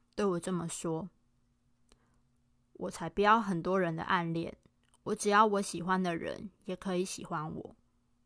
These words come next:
”“这段时间你有画画吗？”“当，当然没有啊，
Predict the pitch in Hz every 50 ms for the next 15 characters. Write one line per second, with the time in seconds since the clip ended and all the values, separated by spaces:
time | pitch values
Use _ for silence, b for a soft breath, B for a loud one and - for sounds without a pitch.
0 | _ _ _ _ _ _ _ _ _ _ _ _ _ _ _ - - - 254 320
1 | 330 330 294 - 254 247 226 - 269 262 262 262 262 262 254 254 226 190 185 -
2 | 220 202 214 226 214 208 196 185 180 180 180 185 190 - _ _ _ _ _ _
3 | _ _ _ _ _ _ _ _ _ _ _ _ _ _ - - - _ _ _
4 | _ _ _ _ _ _ _ - 240 240 240 226 214 208 208 202 214 226 208 185
5 | 180 180 180 175 180 190